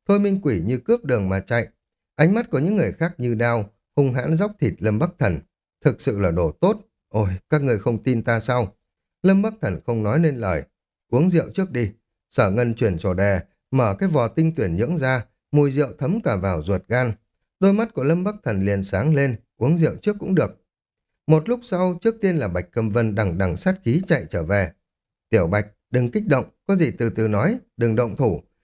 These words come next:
Sở Ngân theo bản năng bảo vệ Lâm Bắc Thần, sợ rằng hai người này sẽ đánh nhau. Kết quả, "Còn cháo nữa không?" Lô Ly ngực bự hùng hùng hổ hổ nói, "Nhanh, cho ta thêm bát nữa."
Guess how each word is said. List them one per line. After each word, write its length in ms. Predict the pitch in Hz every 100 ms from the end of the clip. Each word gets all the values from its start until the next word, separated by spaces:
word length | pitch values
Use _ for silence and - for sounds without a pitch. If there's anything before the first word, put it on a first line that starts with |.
| _
Sở 200 | - 143
Ngân 220 | 143 202 196
theo 140 | 165
bản 240 | 135 80
năng 220 | 107 120 113
bảo 160 | 98
vệ 200 | 76 107 101
Lâm 200 | 120 127
Bắc 120 | 196 -
Thần, 240 | 101 80 - _
sợ 240 | - 151 127
rằng 260 | 127 117
hai 160 | 120 120
người 240 | 113 95
này 200 | 82 87
sẽ 160 | 82 123
đánh 200 | 113 143
nhau. 220 | 135 120 - _ _ -
Kết 140 | 214 214
quả, 260 | 113 82 - _ _
"Còn 220 | 117 113
cháo 180 | 101 110
nữa 180 | 185 196
không?" 200 | 190 131 - _ _ _ _ -
Lô 140 | 196
Ly 180 | 202 196
ngực 240 | 185 -
bự 200 | 131 127
hùng 220 | 123 127 120
hùng 180 | 117
hổ 160 | 113 98
hổ 200 | 98 87
nói, 300 | 82 110 220 - -
"Nhanh, 240 | 123 123 95 _
cho 120 | - 123
ta 140 | 123
thêm 260 | 123 113 107
bát 200 | 165 135
nữa." 240 | 139 226